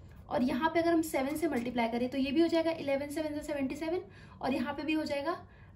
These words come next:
अ, सेवन इलेवन सा seventy seven and eleven seven सा सेवेंटी सेवन। तो दोनों सेवेंटी सेवन बन जाएगा तो कैंसिल हो जाएगा। या आप इसमें भी कर सकते हो, किसी में भी कर सकते हो। अगर इसमें करते हो तो इसमें आपको टू से multiply करना पड़ेगा, इसमें फिफ्टीन से multiply करना पड़ेगा।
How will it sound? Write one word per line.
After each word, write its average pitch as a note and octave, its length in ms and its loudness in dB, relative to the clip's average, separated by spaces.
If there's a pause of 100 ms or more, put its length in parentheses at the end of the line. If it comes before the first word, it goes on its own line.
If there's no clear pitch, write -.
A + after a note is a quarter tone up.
(580)
अ, C#3+ 140 -2
सेवन C#4+ 300 0
इलेवन C#4+ 320 -2
सा D#4 160 0 (380)
seventy A#3 300 -2
seven E4+ 360 0
and E4 160 2
eleven C4+ 300 0
seven C4 300 -2
सा C#4 260 0 (400)
सेवेंटी B3+ 300 4
सेवन। A3+ 240 -4
तो B3+ 100 -2
दोनों D4+ 240 4
सेवेंटी D#4+ 360 2
सेवन D4+ 280 0
बन C#4+ 140 2
जाएगा C#4 200 2
तो F4 100 -2
कैंसिल C#4 400 2
हो A3+ 60 0
जाएगा। F#3+ 340 -6 (920)
या C4 140 2
आप D4 360 0
इसमें D#4 240 0
भी E4+ 100 8
कर D#4 160 4
सकते D4+ 320 -2
हो, E4+ 80 2
किसी F#4 280 2
में F#4+ 120 0
भी F4 100 4
कर C#4+ 140 2
सकते A#3+ 280 -4
हो। A3+ 80 -4
अगर C4 160 4
इसमें D4+ 260 -2
करते D#4 260 -2
हो D#4 60 -2
तो D#4 80 -4
इसमें D4+ 200 -6
आपको D4 160 -4
टू C#4+ 180 -6
से D#4+ 120 -2
multiply C#4 420 -2
करना B3 220 0
पड़ेगा, C4 280 -4 (360)
इसमें D#4+ 220 6
फिफ्टीन C#4 420 -2
से D4 100 -2
multiply A3 460 -2
करना G#3 240 -6
पड़ेगा। G#3 280 -10